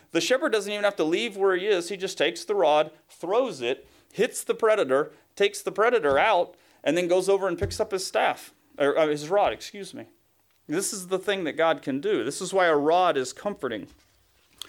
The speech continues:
The rod means the king is walking with me. We don't, as sheep, get to carry the rod around, but the sight of the rod, the knowledge that the rod is there, means the king is walking with me.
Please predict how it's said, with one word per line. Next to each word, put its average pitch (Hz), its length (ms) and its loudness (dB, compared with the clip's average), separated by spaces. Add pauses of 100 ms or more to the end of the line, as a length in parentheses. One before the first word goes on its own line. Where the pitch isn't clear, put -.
(160)
The 170 180 2
rod 208 540 2
means 143 560 0 (260)
the 139 140 2
king 196 440 -2
is 139 140 -4
walking 165 520 2
with 117 220 -6
me. 135 360 -2 (1600)
We 175 140 -2
don't, 226 220 0
as 160 180 0
sheep, - 380 -8
get 165 160 -8
to 156 40 -12
carry 190 360 -2
the 143 100 -2
rod 160 340 4
around, 143 600 2
but 131 120 -4
the - 80 -4
sight 226 440 -2
of 135 120 -6
the 127 120 0
rod, 127 340 4
the 127 80 2
knowledge 175 520 2
that 156 140 0
the 160 80 -2
rod 156 240 4
is 135 120 -4
there, 170 160 2
means 151 280 -2
the 131 120 -6
king 202 440 -6
is 135 140 -6
walking 143 540 0
with 113 220 -8
me. 135 340 -4